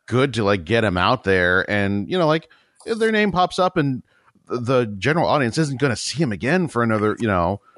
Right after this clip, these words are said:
three, four years, so go ahead and let him, uh, go out there, get a little time in front of the, you know, a big audience and whatever, and, uh, and for the people who are watching N X T, it's like, "Oh, cool, I've seen that guy once or twice. He's, uh, good,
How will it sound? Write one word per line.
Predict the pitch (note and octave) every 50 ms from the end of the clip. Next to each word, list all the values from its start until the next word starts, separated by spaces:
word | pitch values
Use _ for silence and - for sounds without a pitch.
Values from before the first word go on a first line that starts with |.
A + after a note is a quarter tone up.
| _ _ _ _ - - - - - - -
three, | - F#2 A2 A2 G#2+
four | F#2+ - - A#2+ A2 G2+ F#2+
years, | F#2 G#2 C3 D3+ D3 D3+ E3 D#3 -
so | E3+
go | E3+ E3+ G3+ G#3+
ahead | G3+ G#3 A#3 A#3 G#3+
and | E3
let | D#3 F#3 G#3+
him, | G#3+ F3+ C3 A2+
uh, | G#2+ G2+ F#2 E2 C#2+ - -
go | G2+ G2 F#2
out | F2 E2 D#2+ -
there, | - E2 D2+ D#2 D#2
get | - F#2+ F#2+
a | F#2+
little | G2 F#2+ F#2 F2+ F2 E2+ E2 - _ _ _ _ _ _ _ -
time | - G#2+ F#2 F#2 F#2 F#2
in | F2
front | - - G2 F#2
of | F2 D#2+
the, | D2 E2+ E2 E2 E2 D2+ A#1+
you | F2+
know, | F2 E2 D#2+
a | D#2+ D#2+
big | C#2+ C#2 F2+ D#2
audience | F2+ G2 G2+ G#2 G2+ G2+ G2 G2 -
and | G#2 G2
whatever, | F#2+ F#2+ G2 G2 F#2 F#2 F#2 F2+
and, | F#2 F#2+ F#2
uh, | F#2 F#2 F2+ F2+ F2 _ _ _ _ _ -
and | - A#2+ B2 B2 A#2 -
for | - - C#3
the | B2+ A#2+
people | - C3 B2+ A2 A#2+
who | B2 A#2 G#2
are | G2+ G#2+
watching | G#2+ G2+ G#2+ G#2+ - A2
N | A2 G#2
X | A2+ G#2+ -
T, | - - D#3+
it's | C#3+ D3+
like, | - -
"Oh, | B2 B3
cool, | - - C#4 C#4+ C#4 B3+ G3 A2 E2 C#2+ _ _ -
I've | - A#3
seen | - - A3+ F#3 C3+
that | A2 G2
guy | F2 F#2 F2+
once | F2 G2 G2
or | A#2+
twice. | B2 E3 F#3+ G#3 A3
He's, | - B3 A#3+ A#3+ - _ _ -
uh, | - - - - - - - C#3
good, | - - A#3 A3